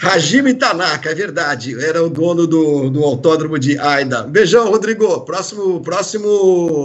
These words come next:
o Cadeira Cativa é com você, viu? Pode se, se, se, se vira, porque tem Le Mans esse final de semana, nós vamos falar de Le Mans de alguma forma no próximo programa, tá bom?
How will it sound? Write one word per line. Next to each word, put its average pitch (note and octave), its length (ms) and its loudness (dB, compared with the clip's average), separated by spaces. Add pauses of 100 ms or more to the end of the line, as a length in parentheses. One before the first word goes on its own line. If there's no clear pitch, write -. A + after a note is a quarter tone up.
(360)
o C3 160 -8
Cadeira D#3+ 320 0
Cativa E3+ 300 0
é - 20 -2
com A3 120 -2
você, G#3 320 2
viu? D#3 220 -4
Pode - 260 -6
se, F#3 220 -10
se, D#3+ 260 -8
se, D3 760 -10
se G3 200 -6
vira, F#3 380 2 (320)
porque C#3+ 260 -2
tem F3+ 140 0
Le F3+ 140 4
Mans E3+ 160 0
esse C3 100 -4
final C#3+ 180 -4
de C#3+ 60 -8
semana, G3 420 0
nós G#3 120 -2
vamos F3+ 180 -4
falar E3+ 200 2
de E3 100 -2
Le E3+ 80 0
Mans D3+ 160 -4
de D#3 60 0
alguma D3 220 -2
forma D#3 380 -2 (400)
no D#3+ 180 4
próximo E3+ 420 0
programa, B2 440 -2
tá B2 100 -6
bom? F3+ 320 -4